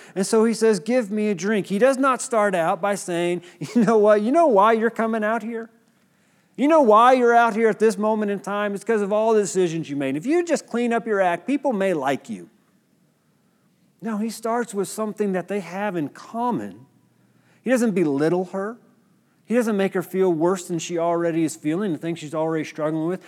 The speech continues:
What he does is he's come to this well at this point in time 'cause he wants to show her the love of God. He wants her to know that God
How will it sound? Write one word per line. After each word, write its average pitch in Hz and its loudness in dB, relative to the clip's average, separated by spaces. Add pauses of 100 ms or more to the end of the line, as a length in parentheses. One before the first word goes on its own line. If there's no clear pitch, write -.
(140)
What 208 0
he 226 2
does 214 0
is - -6
he's 254 2
come 254 0
to 220 2
this 196 2
well 180 2
at 147 -8
this 208 -2
point 214 -10
in 180 -6
time 185 -6
'cause - -12
he 233 -6
wants 240 -6
to 175 -4
show 233 0
her 208 0
the 180 -4
love 160 -4
of 131 -14
God. 120 -6 (1800)
He 226 -2
wants 254 0
her 240 2
to 233 0
know 185 2
that 156 -2
God 220 -2